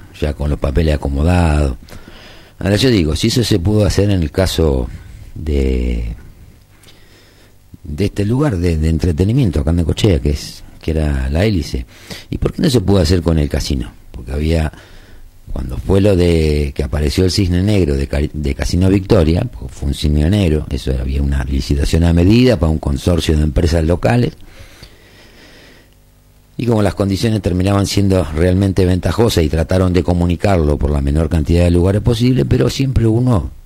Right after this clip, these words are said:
tiene dato y tiene contacto, pues, dice, "Che, mira, esto puede ser interesante". O sea, no es mi caso, pero digo que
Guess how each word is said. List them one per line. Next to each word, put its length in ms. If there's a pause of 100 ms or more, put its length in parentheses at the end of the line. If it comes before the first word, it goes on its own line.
(240)
tiene 460 (240)
dato 580
y 140
tiene 340
contacto, 540
pues, 160
dice, 100
"Che, 140
mira, 280
esto 300
puede 180
ser 140
interesante". 640 (380)
O 20
sea, 140
no 120
es 80
mi 120
caso, 320
pero 160
digo 240
que 180